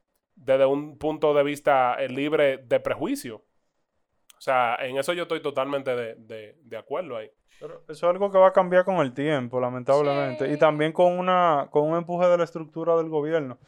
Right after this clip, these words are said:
Speaker 2: O sea, en el sentido que el gobierno tiene que, que interferir en lo que está haciendo. Hay que dejar de estar, de estar dándole tanta, o sea, tratar de entrarle una información a una persona que no le interesa esa información. Bueno, tú y yo tuvimos en la escuela, ¿verdad?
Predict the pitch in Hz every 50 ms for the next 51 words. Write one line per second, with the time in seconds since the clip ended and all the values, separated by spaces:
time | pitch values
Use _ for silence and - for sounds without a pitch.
0 | _ _ _ - 170 170 170 165 151 160 160 156 156 160 165 165 175 175 175 170
1 | 170 170 175 170 185 180 185 180 175 170 180 175 _ - 165 165 156 175 165 156
2 | - 165 165 170 170 165 147 139 131 - _ _ _ _ _ _ _ _ - 151
3 | 156 160 160 156 160 151 156 160 151 143 - - - 160 151 147 151 151 151 165
4 | 190 202 190 156 139 127 123 117 - _ _ _ _ _ _ _ _ _ - 139
5 | 147 147 185 185 190 190 185 190 185 175 170 165 151 147 147 - 151 156 160 160
6 | 156 160 156 151 151 147 151 151 160 170 175 180 180 175 165 151 - 165 185 202
7 | 208 202 190 214 196 190 180 175 160 147 139 127 123 - - - 131 156 170 160
8 | 151 156 _ _ _ _ _ _ _ _ 170 165 165 156 160 180 196 208 202 190
9 | 190 196 202 214 214 214 196 214 208 208 196 180 - 180 170 160 160 165 175 175
10 | 180 175 156 - 180 175 170 - 165 160 156 165 185 196 190 180 - 165 147 156
11 | 185 196 165 165 143 156 147 135 147 143 135 123 117 - 156 151 127 113 _ _
12 | _ _ _ _ _ _ _ - 214 214 202 190 196 208 214 226 226 226 214 208
13 | 208 202 196 165 147 - 139 127 127 123 131 131 127 120 110